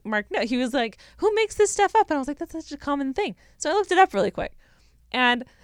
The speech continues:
do you wanna know, like, what holidays are all on today?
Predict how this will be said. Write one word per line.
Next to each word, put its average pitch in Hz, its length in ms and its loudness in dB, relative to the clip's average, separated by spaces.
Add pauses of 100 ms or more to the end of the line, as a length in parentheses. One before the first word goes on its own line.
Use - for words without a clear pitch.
(140)
do 226 100 2
you 269 80 4
wanna 294 200 4
know, 220 460 4 (600)
like, 208 240 -4
what 202 260 6
holidays 208 520 2
are 196 200 4
all 185 260 6
on 175 440 -2
today? 185 420 -4